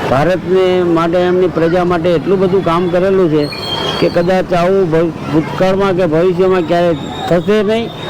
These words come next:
અને થયું નહોતું. આવા કાર્યો મેં વાંચેલા, સાંભળેલા, એટલે આપણને પણ એમ થયું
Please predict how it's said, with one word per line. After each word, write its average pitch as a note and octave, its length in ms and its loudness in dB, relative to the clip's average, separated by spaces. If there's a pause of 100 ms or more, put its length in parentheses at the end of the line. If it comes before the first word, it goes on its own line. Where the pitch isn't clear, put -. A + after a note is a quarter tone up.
(140)
અને G3 160 2
થયું G#3 440 0
નહોતું. B2+ 320 0 (480)
આવા G#3 280 0
કાર્યો G#3+ 540 0
મેં G#3+ 560 0
વાંચેલા, G3 520 0
સાંભળેલા, F#3+ 520 0
એટલે F#3+ 180 0
આપણને G#3+ 380 -2
પણ G#3+ 180 -2
એમ G#3+ 200 0
થયું E3 240 0